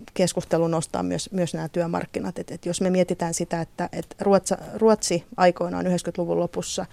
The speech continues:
siellä professori Calmforsin johtama ekonomistiryhmä päätyi esittämään,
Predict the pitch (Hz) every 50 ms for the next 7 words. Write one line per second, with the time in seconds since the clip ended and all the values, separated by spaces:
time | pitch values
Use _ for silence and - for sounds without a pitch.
0 | - - - - - - - - 196 180 175 170 170 - - 185 170 180 170 -
1 | 180 170 170 170 - - 180 175 170 165 - 170 - 165 - 175 170 175 170 -
2 | - 175 180 190 185 180 175 - 175 165 160 170 165 - - 180 185 180 160 175
3 | 175 180 - - - - - - - - - - 185 175 165 - 175 165 156 -
4 | - 180 180 - 175 - - - 170 160 165 180 185 196 -